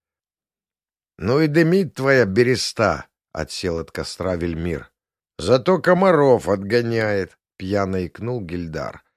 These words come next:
Когда он успел наглотаться, осталась загадка эльфийской души. Гильдар утверждал, что трезвый эльф — это ошибка Эру, потому как бессмертным Эльдар сам Манве велел напиваться в хлам.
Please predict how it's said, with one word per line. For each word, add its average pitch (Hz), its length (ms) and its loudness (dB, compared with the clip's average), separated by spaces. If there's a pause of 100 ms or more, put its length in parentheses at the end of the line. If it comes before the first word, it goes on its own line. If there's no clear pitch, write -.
(360)
Когда 117 440 0
он 151 140 -2
успел 131 400 -6
наглотаться, 120 960 -2 (460)
осталась 107 540 0
загадка 95 600 -2
эльфийской 98 640 -6
души. 85 560 -10 (720)
Гильдар 123 440 0
утверждал, 147 560 2
что 127 200 -2
трезвый 110 560 0
эльф — 175 460 -2
это 139 320 0
ошибка - 800 -6
Эру, 107 520 0 (300)
потому 95 300 -4
как 82 180 -8
бессмертным 165 1000 -4
Эльдар 95 480 -2
сам 92 260 -2
Манве 78 640 -2
велел 90 400 -2
напиваться 92 600 -4
в - 40 -12
хлам. 95 440 0